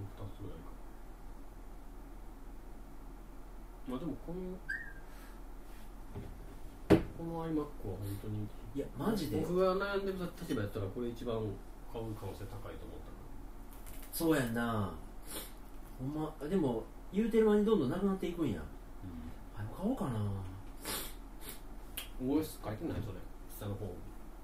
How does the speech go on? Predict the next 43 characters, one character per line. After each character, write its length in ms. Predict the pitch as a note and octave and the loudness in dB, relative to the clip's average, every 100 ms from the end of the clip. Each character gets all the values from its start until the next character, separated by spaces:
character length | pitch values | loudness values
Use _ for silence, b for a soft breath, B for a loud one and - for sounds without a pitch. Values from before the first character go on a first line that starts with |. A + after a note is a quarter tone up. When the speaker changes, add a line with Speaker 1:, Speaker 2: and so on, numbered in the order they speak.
| - | -8
Speaker 1:
リ 80 | G2+ | -6
ッ 40 | |
ク 120 | - G2+ | -6 -8
し 60 | |
て 60 | G2+ | -8
い 40 | |
っ 40 | - | -8
た 100 | - | -8
ら。 60 | - - - - - | -8 -8 -10 -6 -2
Speaker 2:
ホ 80 | |
ス 180 | G#3 - | -2 0
ト 160 | B3+ B3 | 6 10
オ 80 | G#3 | 10
ー 40 | |
エ 40 | |
ス 100 | F#3+ | 10
と 100 | C#3+ | 2
同 100 | C3+ | 0
じ 100 | B2+ | 0
マ 100 | D3+ | 0
ッ 60 | G3+ | 0
ク 220 | - - | -2 2
オ 60 | G#3+ | 2
ー 20 | |
エ 40 | |
ス 100 | F#3 | 2
モ 160 | C3+ F#3 | 0 0
ハ 120 | F#3 | 0
ベ 120 | B2+ | 0
を 60 | G#2+ | 0
入 80 | G#2+ | 2
れ 100 | G#2 | 0
ま 220 | G2 G2+ | 0 -2
す。 220 | - - - - - - - - - - - - - - - - - | -4 -8 -8 -8 -8 -8 -6 -8 -8 -10 -10 -10 -10 -10 -12 -10 -6
え？ 60 | A3 - - - - - - | -6 -6 -10 -10 -10 -8 -2
Speaker 1:
あ。 60 | |
Speaker 2:
そ 60 | B3 | 0
も 100 | B3 | 0
そ 80 | A#3+ | -2
も 120 | A3 | -4
こ 120 | - | -2
れ 60 | A3+ | 0
は？ 180 | G#3+ | 0